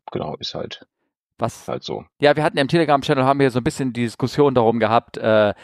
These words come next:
Speaker 2: ging es so um die Kürzel, ich hab die nicht so auf die Reihe gekriegt, ne? Was C X ist, was C A ist und was M U ist, ne? Das sind,
Speaker 1: Ja.
Speaker 2: ähm, ja, halt alles entweder chinesische, aber C X ist halt Hongkong.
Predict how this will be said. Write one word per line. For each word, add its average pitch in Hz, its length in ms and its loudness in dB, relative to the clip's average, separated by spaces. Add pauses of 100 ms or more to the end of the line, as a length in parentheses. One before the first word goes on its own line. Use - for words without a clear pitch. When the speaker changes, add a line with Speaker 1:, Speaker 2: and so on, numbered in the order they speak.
(200)
Speaker 2:
ging 139 140 -2
es 139 80 -8
so 139 80 2
um 120 80 0
die 110 80 -2
Kürzel, 139 380 2
ich 98 100 -4
hab 127 120 0
die 123 100 -2
nicht 113 140 0
so 117 60 4
auf 104 80 0
die 113 120 -2
Reihe 113 240 4
gekriegt, - 280 -6
ne? 104 140 -2
Was - 220 0
C 131 220 2
X - 180 -4
ist, 143 260 -4
was 113 220 0
C 120 180 2
A 123 220 6
ist 135 280 0
und 110 120 -4
was 113 180 2
M 123 240 0
U 160 220 4
ist, - 320 2
ne? 127 200 0 (540)
Das 110 220 -2
sind, 110 420 0
Speaker 1:
Ja. 107 380 4
Speaker 2:
ähm, 101 360 -4
ja, 90 220 0 (260)
halt 104 360 -8
alles 101 320 -2
entweder 104 260 -2
chinesische, 123 560 0
aber 110 180 2
C - 220 0
X 165 180 -2
ist 139 220 -2
halt 117 300 0
Hongkong. 160 440 2